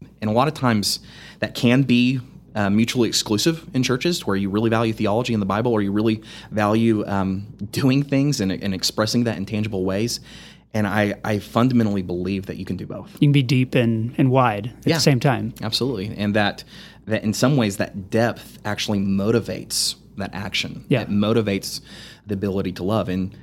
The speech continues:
Speaker 1: and, and I see that as, you know, the great commandments, right? That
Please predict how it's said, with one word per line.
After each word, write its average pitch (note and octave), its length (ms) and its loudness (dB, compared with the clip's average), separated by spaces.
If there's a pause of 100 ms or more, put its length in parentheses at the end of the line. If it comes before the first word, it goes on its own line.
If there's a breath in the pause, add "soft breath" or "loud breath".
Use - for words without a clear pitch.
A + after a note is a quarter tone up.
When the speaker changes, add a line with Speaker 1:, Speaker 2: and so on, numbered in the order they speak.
(400 loud breath)
Speaker 1:
and, A2 100 0
and A2 160 0
I B2 100 4
see C3 160 2
that G2 240 0
as, G2 320 -8
you G2 100 -6
know, F#2+ 160 -6 (200)
the G#2 100 -6
great G#2 220 0
commandments, A#2 480 0
right? G#2 260 0
That G2+ 240 -4